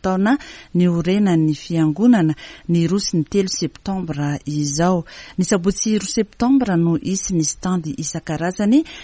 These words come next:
ny baolina kitra sy ny lalao maro samihafa, ary isy afondasy sy dombovoka ny takariva. Isy ny ezaka fanorenana ka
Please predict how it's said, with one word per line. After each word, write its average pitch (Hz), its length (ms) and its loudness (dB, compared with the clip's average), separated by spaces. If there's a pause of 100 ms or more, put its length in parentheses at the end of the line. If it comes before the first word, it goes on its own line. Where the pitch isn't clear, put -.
(100)
ny 180 160 2
baolina 170 400 2
kitra 202 320 -4
sy - 160 -4
ny 156 140 2
lalao 147 180 -2
maro 147 400 0
samihafa, 156 720 0 (320)
ary 170 320 0
isy 185 400 -4
afondasy 156 1000 -2 (180)
sy - 240 -10
dombovoka 175 480 -2
ny 151 240 2
takariva. 156 840 -2 (420)
Isy 247 320 6
ny 220 240 8
ezaka 185 720 2
fanorenana 170 880 2
ka 160 240 -2